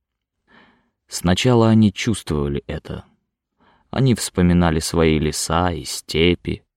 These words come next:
Потом они видели это только во сне. А потом и самые их сны становились римскими. Тогда наступало счастье.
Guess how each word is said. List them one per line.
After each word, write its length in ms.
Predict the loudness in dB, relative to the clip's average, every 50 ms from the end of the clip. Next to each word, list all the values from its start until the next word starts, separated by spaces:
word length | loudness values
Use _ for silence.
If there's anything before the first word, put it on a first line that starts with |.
| _ _ _ _ _ _ _ _ _ _ _ _ _ _
Потом 300 | -4 -2 2 2 4 6
они 200 | 6 6 6 6
видели 400 | 6 4 4 4 4 4 6 6
это 260 | 4 4 2 0 -2 -4
только 520 | _ _ -2 0 0 0 0 -2 -2 -2
во 140 | 0 0 -2
сне. 460 | -4 -6 -10 -10 -10 -12 -14 -18 _ _ _ _ _ _ _ _ _ _ _ _ _ _ _ _ _ _ _ _ _ _ _ _ -8
А 100 | -6 -4
потом 600 | 0 -2 -2 -2 _ _ 2 2 4 4 4 2 0
и 80 | -2 -2
самые 640 | 0 0 -2 0 0 2 4 6 6 6 6 4
их 300 | 2 0 -2 -2 -2 -4
сны 440 | -6 -2 0 0 2 2 0 -2 -6 _ _ _ _ _ _ _ _ _ -16
становились 720 | -14 -8 -4 -2 0 0 0 0 0 -2 -2 -4 -6 -6
римскими. 640 | -6 -4 -4 -6 -6 -8 -12 -12 -14 -14 -14 -16 -20 _ _ _ _ _ _ _ _ _ _ _ _ _ _ _ _ _ _ _ _ _ _ _ _ _ _ _ _ _
Тогда 300 | 0 0 2 4 4 4
наступало 560 | 4 2 0 0 -4 -8 -6 -4 -6 -6 -6 -6
счастье. 680 | -8 -8 -8 -8 -10 -12 -12 -12 -14 -14 -16 -20 -20